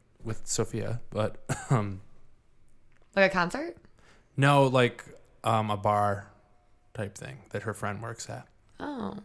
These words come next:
Speaker 1: In Novi. I don't know. I have no idea, really. So why, I think, I think it might be a wine bar. I don't know.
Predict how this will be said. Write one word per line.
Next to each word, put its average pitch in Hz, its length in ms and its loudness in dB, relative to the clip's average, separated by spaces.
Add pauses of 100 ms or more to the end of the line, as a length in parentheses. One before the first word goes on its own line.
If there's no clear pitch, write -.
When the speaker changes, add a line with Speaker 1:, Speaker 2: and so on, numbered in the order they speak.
(360)
Speaker 1:
In 110 120 -6
Novi. 101 280 -4
I 117 240 -12
don't 113 160 -14
know. - 120 -18 (1300)
I 113 60 4
have 107 120 0
no 110 140 0
idea, 98 280 -4
really. 110 300 -10 (400)
So 143 120 0
why, 139 200 6
I 165 80 8
think, - 160 4
I 190 60 8
think 285 180 -2
it 269 60 -2
might 196 160 4
be 160 80 4
a 123 60 8
wine 110 360 2
bar. 92 320 -4
I 120 80 -4
don't 107 140 -2
know. 104 180 -4